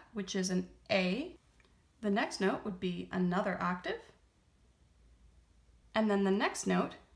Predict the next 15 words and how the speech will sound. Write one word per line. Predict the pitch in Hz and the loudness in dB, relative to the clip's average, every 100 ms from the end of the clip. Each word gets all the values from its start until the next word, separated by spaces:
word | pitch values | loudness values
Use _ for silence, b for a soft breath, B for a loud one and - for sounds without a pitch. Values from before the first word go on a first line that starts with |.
| - | -8
would | 226 185 | -6 -2
be | 196 190 190 - _ | 0 0 -2 -10 _
a | 190 - - - | -10 -10 -8 0
third | 359 196 196 247 262 B B B _ - | 2 2 0 -2 -8 B B B _ -2
above | 196 202 202 | 2 2 0
that. | 269 320 - - - _ | 0 -2 -4 -12 -20 _
So | - 190 | -8 -2
what's | 185 185 202 | 2 2 0
a | |
third | 190 214 214 240 | -2 -2 -2 -2
above | 202 202 190 | 2 2 2
a | |
D? | 185 233 359 466 - _ - | -2 0 0 -2 -10 _ -4
F | 202 | -4
sharp. | - - - | -4 -6 -8